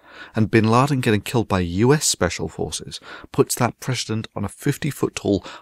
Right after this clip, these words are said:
highlighted neon glowing banner. And while the outcome of the nine eleven attacks doubtless exceeded all of Al-Qaeda's expectations,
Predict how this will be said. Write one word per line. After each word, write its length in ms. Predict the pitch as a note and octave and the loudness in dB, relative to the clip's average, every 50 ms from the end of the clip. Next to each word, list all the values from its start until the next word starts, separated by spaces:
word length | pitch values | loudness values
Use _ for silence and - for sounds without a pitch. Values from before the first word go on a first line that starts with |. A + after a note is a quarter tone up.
| - | -12
highlighted 580 | - - C3 C3 B2+ B2+ B2+ B2 - A2+ G2+ F#2 | -6 0 2 2 4 4 2 0 0 -2 -2 0
neon 340 | F#2+ G2+ G#2+ A2 G#2+ G#2 G2+ | 0 0 2 2 2 0 0
glowing 360 | - - F#2+ F#2+ F#2+ F#2 F2+ | 0 0 0 2 2 0 -2
banner. 320 | - F2 F2 E2+ - - _ _ _ _ _ _ _ _ _ _ _ _ _ _ _ _ - | -2 -4 -6 -6 -6 -12 _ _ _ _ _ _ _ _ _ _ _ _ _ _ _ _ -4
And 80 | A2+ | -2
while 180 | F#2 G#2 A#2 B2 | 2 4 4 4
the 140 | A#2 A2 B2 | 4 4 4
outcome 380 | C#3+ F3 F#3+ - - G#2+ G2 | 4 4 2 0 0 0 0
of 160 | F#2 E2+ - - | 0 0 -2 -2
the 240 | F#2+ F#2 F2+ F2 | -2 0 0 -2
nine 340 | E2 F2+ F#2+ G2+ G2 G2+ G2 | -2 0 2 2 4 4 2
eleven 300 | F#2 F2 F#2 F#2 F#2 F2+ | 2 0 0 0 0 -2
attacks 340 | E2 - - F2+ F2+ F2+ - | -2 -2 -2 -2 -2 -4 -4
doubtless 540 | - - A#2 C3 C#3 - - A2 G#2+ - - | 0 2 2 2 2 0 -2 -2 -2 -2 -4
exceeded 520 | G2 F#2 - - - A#2 A2+ G2+ F#2+ F#2 - - - - - _ - | -4 -4 -2 -2 -2 0 0 0 0 0 -2 -6 -18 -20 -14 _ 0
all 220 | B2 C3+ D3+ C#3 | 2 4 6 6
of 100 | B2+ G#2 | 6 4
Al-Qaeda's 600 | G#2 G2+ G2+ - - - G2 F#2+ F2+ F2+ - - | 4 4 2 0 0 2 2 2 2 0 -2 -4
expectations, 1000 | - - - - - F#2 - - - F#2+ F#2 - - - - - - - - | -6 -6 -8 -6 -6 -6 -4 -2 -2 -2 -2 -2 -6 -10 -12 -14 -16 -16 -16